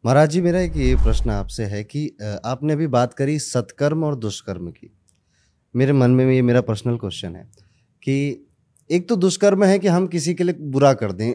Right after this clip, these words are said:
ईर्ष्या करें और फिर उसको गाली गलौज करें या उसका किसी तरह से उसको पीछे खींचने की कोशिश करें, ये तो हमने कर दिया, ये तो दुष्कर्म है।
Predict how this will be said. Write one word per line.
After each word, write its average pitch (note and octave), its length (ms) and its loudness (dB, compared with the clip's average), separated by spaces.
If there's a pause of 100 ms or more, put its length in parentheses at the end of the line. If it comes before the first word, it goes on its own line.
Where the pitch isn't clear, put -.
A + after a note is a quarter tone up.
ईर्ष्या C#3 320 2
करें B2+ 280 0
और C#3 120 0
फिर C3 160 -4
उसको B2+ 340 -4
गाली A#2 280 0
गलौज A#2+ 300 2
करें B2+ 220 -2
या C3+ 100 0
उसका C3+ 200 -4
किसी D#3 240 -8
तरह D3 200 -2
से C#3+ 60 -4
उसको C#3+ 200 -8
पीछे C3+ 300 -8
खींचने A#2+ 340 -8
की B2+ 100 -10
कोशिश G2+ 340 -10
करें, E2+ 280 -12 (360)
ये E3+ 80 2
तो A3 100 2
हमने G3 260 2
कर F#3 240 4
दिया, A#2 240 0
ये B2 100 0
तो E3 140 -2
दुष्कर्म C#3 460 -4
है। F2 180 -12